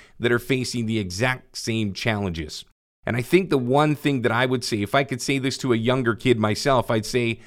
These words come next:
just know who you're surrounding yourself with. And also in those moments, when you feel challenged, know what your escape plan is. That's gonna sound a little harsh. It's like driving. You have to drive defensively.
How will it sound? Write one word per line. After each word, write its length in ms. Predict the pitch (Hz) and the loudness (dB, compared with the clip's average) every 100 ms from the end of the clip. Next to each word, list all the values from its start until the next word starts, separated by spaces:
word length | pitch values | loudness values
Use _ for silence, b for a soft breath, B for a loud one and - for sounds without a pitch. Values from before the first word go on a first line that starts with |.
| b b b | b b b
just 420 | 113 131 196 - | -4 0 0 -2
know 720 | 123 120 123 156 120 82 87 - _ _ _ | -4 0 4 4 4 2 -4 -8 _ _ _
who 160 | - 139 | -6 -2
you're 200 | 139 131 | 2 0
surrounding 600 | - 113 120 123 113 98 | 0 0 0 2 0 -2
yourself 400 | 90 101 87 - | -4 -4 -4 -4
with. 320 | 92 - - _ _ _ _ B B B | -6 -8 -16 _ _ _ _ B B B
And 160 | - 120 - | -4 -4 2
also 520 | 143 214 220 110 101 | 6 6 4 2 2
in 160 | 117 113 | 2 4
those 280 | 107 104 | 4 2
moments, 540 | 104 90 87 110 - - _ - | 2 2 0 -4 -8 -14 _ -4
when 140 | 110 | 0
you 100 | 110 | 0
feel 260 | 110 113 101 | 2 2 2
challenged, 600 | - 104 98 104 - b b b | 0 -4 -2 -4 -8 b b b
know 600 | 107 123 143 160 175 - _ | 2 4 6 4 0 -12 _
what 240 | - 110 113 | -4 -2 0
your 200 | 120 107 | 0 0
escape 420 | - - 101 - | -2 -4 -4 -4
plan 280 | 104 92 82 | -4 -2 -4
is. 300 | 76 - - _ _ _ _ b b | -8 -14 -18 _ _ _ _ b b
That's 140 | - | -6
gonna 140 | - 139 | -2 -2
sound 440 | - 139 117 104 - | 0 0 0 -4 -2
a 60 | |
little 220 | 123 113 | 2 2
harsh. 480 | 98 117 - - - - - - - - | 4 2 0 -6 -10 -16 -20 -20 -20 -4
It's 260 | 156 - 196 | -4 0 2
like 160 | 196 | 2
driving. 540 | - 131 147 110 78 - - | 4 6 6 4 -2 -8 -6
You 180 | 127 131 | -2 0
have 280 | 175 170 | 2 2
to 100 | - | 0
drive 360 | 143 147 143 127 | 0 4 4 4
defensively. 640 | 123 127 117 - 92 76 | 0 2 0 0 -2 -4